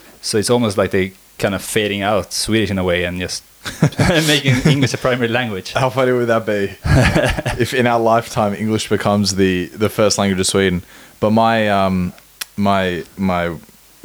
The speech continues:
Speaker 2: girlfriend's family, uh, they're all much younger, like, uh, twenty-one, twenty-two,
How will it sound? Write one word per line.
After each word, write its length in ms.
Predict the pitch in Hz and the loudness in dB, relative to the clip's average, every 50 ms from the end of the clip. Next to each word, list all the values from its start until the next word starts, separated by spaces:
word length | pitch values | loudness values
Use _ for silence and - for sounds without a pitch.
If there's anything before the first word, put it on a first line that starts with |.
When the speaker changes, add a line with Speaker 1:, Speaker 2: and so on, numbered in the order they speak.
| 85 80 - - - - | -14 -14 -14 -16 -10 -4
Speaker 2:
girlfriend's 680 | - 98 98 98 - - 95 90 87 82 78 80 82 | 0 0 0 0 0 -2 -2 0 -2 -2 -4 -6 -10
family, 580 | - - - 101 98 101 98 87 73 73 82 - - - - - - - - - - - - - - - - - | -8 -4 -2 0 2 2 0 0 -2 -6 -10 -14 -16 -20 -20 -20 -20 -20 -20 -20 -20 -20 -20 -20 -20 -20 -18 -12
uh, 420 | - 71 67 58 55 53 52 50 50 50 - _ _ _ _ _ _ - | -8 -8 -6 -6 -6 -8 -10 -10 -12 -16 -20 _ _ _ _ _ _ -6
they're 260 | 110 107 101 98 95 | 0 2 2 2 2
all 100 | 95 82 73 | 0 -2 -2
much 280 | 85 90 85 - - - | -4 -4 -4 -4 -4 -4
younger, 440 | 82 87 90 85 78 73 - 107 - - - - - - | -4 -4 -4 -4 -6 -8 -10 -12 -14 -18 -20 -20 -14 -12
like, 300 | 80 80 80 - - - | -10 -10 -10 -12 -12 -12
uh, 220 | - 52 53 - - | -12 -12 -12 -14 -14
twenty-one, 720 | - - - 87 87 85 82 80 80 78 78 76 71 76 - - - _ _ - _ _ - - - - - | -12 -8 -6 -4 -4 -4 -4 -4 -4 -4 -6 -6 -8 -10 -12 -14 -20 _ _ -20 _ _ -20 -20 -20 -18 -12
twenty-two, 520 | - 85 80 78 78 - 90 82 80 90 | -10 -8 -8 -8 -8 -10 -10 -8 -10 -10